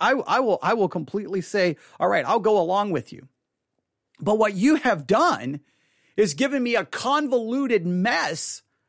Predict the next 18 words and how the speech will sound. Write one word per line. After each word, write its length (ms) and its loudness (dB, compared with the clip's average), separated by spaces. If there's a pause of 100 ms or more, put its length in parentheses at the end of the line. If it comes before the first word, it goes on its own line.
that 240 0
makes 480 0
absolutely 840 -2
no 260 2
sense. 640 -4 (280)
On 200 2
one 280 2
hand, 340 -2 (180)
you 180 0
have 200 -2
condemned 760 0
anyone 720 0 (140)
who 120 -2
says, 380 -2
"Hey, 400 -2 (100)
as 220 -4
a 60 -2
believer, 580 -2